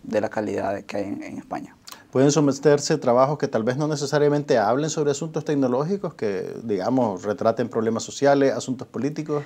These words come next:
Speaker 1: Lo que po-, lo que queremos destacar aquí son buenas noticias. O sea, hay una problemática social, queremos trabajos que también ofrezcan soluciones,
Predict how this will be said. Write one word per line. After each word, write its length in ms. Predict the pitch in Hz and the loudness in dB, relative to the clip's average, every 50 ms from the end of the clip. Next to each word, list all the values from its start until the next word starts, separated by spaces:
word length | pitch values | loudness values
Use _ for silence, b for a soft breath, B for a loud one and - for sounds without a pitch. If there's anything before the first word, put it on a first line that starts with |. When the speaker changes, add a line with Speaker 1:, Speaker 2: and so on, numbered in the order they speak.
| B B B B B B B B _ | B B B B B B B B _
Speaker 1:
Lo 120 | 135 143 | 4 6
que 120 | - 151 147 | 6 4 4
po-, 180 | - 147 147 | 6 6 6
lo 160 | - 139 147 | 6 6 2
que 80 | 139 143 | 2 2
queremos 340 | 131 151 147 156 175 202 214 | 2 4 4 4 2 2 0
destacar 400 | 240 226 - - 156 - - 170 | -2 -4 -4 -8 -6 -2 2 2
aquí 340 | 175 170 170 - 175 175 175 | 2 0 0 -6 -6 -6 -4
son 160 | - 151 143 | -2 0 2
buenas 200 | 143 143 147 143 | 2 2 2 0
noticias. 480 | 139 135 - 107 107 - - 104 107 - _ _ _ - - | -4 -6 -4 -8 -6 -6 -6 -8 -10 -10 _ _ _ -18 0
O 40 | |
sea, 80 | - 135 | 4 4
hay 60 | 139 | 6
una 120 | 143 156 156 | 6 4 4
problemática 560 | 156 151 147 135 135 135 131 151 147 - 143 | 4 4 4 6 4 4 2 2 -2 -2 -6
social, 400 | 139 127 123 127 131 139 143 139 | -6 -6 -2 2 2 2 2 0
queremos 380 | - 123 120 120 135 135 135 - - _ _ | -4 -4 -2 0 -2 -2 -2 -8 -18 _ _
trabajos 460 | - 117 117 113 113 117 135 147 143 | 0 4 6 6 6 4 2 -8 -8
que 120 | - - 117 | -8 -8 -4
también 380 | - 113 101 107 117 123 120 - | -4 -4 -4 -4 -4 -4 -4 -4
ofrezcan 460 | 117 110 - 127 120 - - 139 139 | -6 -2 -2 -2 -2 0 -2 -2 0
soluciones, 580 | 135 123 107 104 - - 110 104 95 92 - | 0 -2 -4 -4 -4 -4 -4 -4 -4 -4 -8